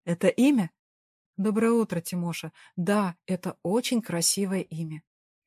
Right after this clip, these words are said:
Не переставая улыбаться, я умылась и посмотрела на себя в зеркало. Интересно. Ставшее обычным хмурое выражение лица исчезло, взамен в глазах засверкали искорки.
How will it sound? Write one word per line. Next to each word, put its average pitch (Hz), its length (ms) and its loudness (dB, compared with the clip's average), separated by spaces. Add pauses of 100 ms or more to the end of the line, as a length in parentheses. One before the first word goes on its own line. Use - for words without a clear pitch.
(320)
Не 170 140 -4
переставая 196 520 -2
улыбаться, 196 580 0
я 180 180 0
умылась 208 500 0
и 185 60 -6
посмотрела 214 580 -2
на 208 100 0
себя 202 280 -2
в - 20 -8
зеркало. 185 540 -4 (260)
Интересно. 180 720 -2 (460)
Ставшее - 500 -2
обычным 196 460 -2
хмурое 208 440 -2
выражение 208 480 0
лица 196 360 -2
исчезло, 214 680 -2 (380)
взамен 247 400 4
в - 20 -2
глазах 233 400 0
засверкали 220 560 0
искорки. 214 640 -2